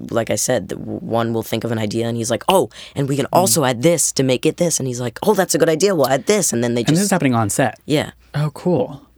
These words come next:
Speaker 1: And they just, they work so well together, and their ideas are so creative.
Speaker 2: Sure. Well, and what about the scripts? Are you getting the scripts and there's changes made on set, or is everything pretty finalized?
Speaker 1: Um, I mean, we def-, it doesn't, it, it happens sometimes where,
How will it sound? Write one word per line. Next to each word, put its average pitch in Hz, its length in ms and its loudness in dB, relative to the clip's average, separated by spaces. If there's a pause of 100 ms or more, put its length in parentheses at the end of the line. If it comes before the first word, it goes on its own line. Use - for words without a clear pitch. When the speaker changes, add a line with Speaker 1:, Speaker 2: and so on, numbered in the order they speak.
Speaker 1:
And 113 220 -4 (160)
they 127 100 4
just, 127 280 0
they 123 100 4
work 123 180 0
so - 180 2
well 110 200 2
together, 107 380 -2
and 107 260 -4
their 110 140 2
ideas 110 420 0
are 101 60 -4
so 113 320 0
creative. 104 600 -8
Speaker 2:
Sure. 190 420 0 (240)
Well, 160 120 2
and 151 80 2
what 170 80 4
about 170 160 0
the 147 80 2
scripts? - 380 0
Are 127 120 -2
you 120 480 2
getting 120 300 2
the 113 80 0
scripts - 340 -4
and 120 60 -2
there's 110 180 -2 (360)
changes 117 600 -2
made 151 180 0
on 170 140 0
set, 208 340 -2
or 127 120 0
is 117 120 0
everything 120 300 0
pretty 117 180 0
finalized? 107 960 -4
Speaker 1:
Um, 294 340 0
I 160 60 4
mean, 180 220 2
we 175 100 2
def-, 170 300 0
it - 120 0
doesn't, 165 460 0
it, 120 160 -4 (220)
it 139 100 2
happens 147 560 0
sometimes 123 580 -2
where, 113 320 -2